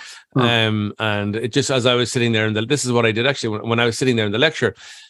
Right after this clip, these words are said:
Speaker 2: uh, over four years, I was thinking every teacher needs to know this.
Speaker 1: They should, yeah.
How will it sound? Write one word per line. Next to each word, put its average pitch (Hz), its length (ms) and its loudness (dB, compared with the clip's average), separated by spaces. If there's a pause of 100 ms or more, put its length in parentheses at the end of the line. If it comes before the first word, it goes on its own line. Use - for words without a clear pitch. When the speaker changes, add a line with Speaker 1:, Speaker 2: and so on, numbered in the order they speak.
(140)
Speaker 2:
uh, 113 280 0
over 110 240 -2
four 117 200 0
years, 120 280 2
I - 20 0
was 101 100 -4
thinking 104 240 -2
every 113 280 0
teacher 127 400 -2
needs 98 260 -4
to 101 100 -8
know 107 220 2
this. 135 340 0 (280)
Speaker 1:
They 127 60 0
should, 127 280 2
yeah. 123 200 2